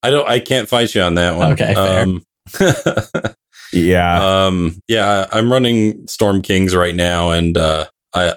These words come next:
Speaker 1: I don't know Strahd that well yet, but I'm definitely guessing there's a, there has to be more depth to him than there is to Imrith.
Speaker 2: Well, it's, it's just that, like,
Speaker 1: <laughs>
Speaker 2: he's actually interested and engages with the P Cs, like, continually.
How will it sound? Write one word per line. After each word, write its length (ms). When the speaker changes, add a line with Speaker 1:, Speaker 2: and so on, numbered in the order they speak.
Speaker 1:
I 40
don't 320
know 440
Strahd 500
that 220
well 200
yet, 340
but 320
I'm 280
definitely 420
guessing 360
there's 140
a, 120
there 100
has 300
to 100
be 140
more 180
depth 360
to 140
him 240
than 360
there 120
is 140
to 80
Imrith. 540
Speaker 2:
Well, 180
it's, 100
it's 160
just 220
that, 140
like, 280
Speaker 1:
<laughs> 140
Speaker 2:
he's 300
actually 560
interested 720
and 100
engages 760
with 160
the 120
P 200
Cs, 800
like, 240
continually. 1120